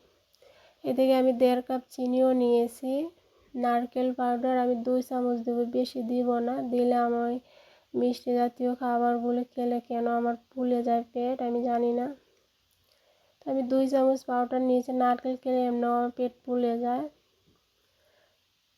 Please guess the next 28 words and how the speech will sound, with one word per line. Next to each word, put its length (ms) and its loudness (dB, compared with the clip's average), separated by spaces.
আপনারা 380 0
সুন্দর 380 0
করে 260 0
পায়েস 460 0
বানাবেন। 580 0
আর 220 0
সবাই 380 0
তো 160 -4
পায়েস 380 -2
বানাতে 500 -2
জানে। 360 -2
ছোটোবেলা 520 2
যখন 300 0
আমাদের 440 2
অভাবে 440 2
সংসার 540 -4
ছিল, 220 -6
সাদা 380 0
মাটা 280 2
শুধু 260 -2
লবণ, 540 2
আতপ 360 -6
চাল 220 0
দিয়ে 240 2
আমরা 420 2
জাউ 380 0
করে 340 -2
খাইতাম। 520 -6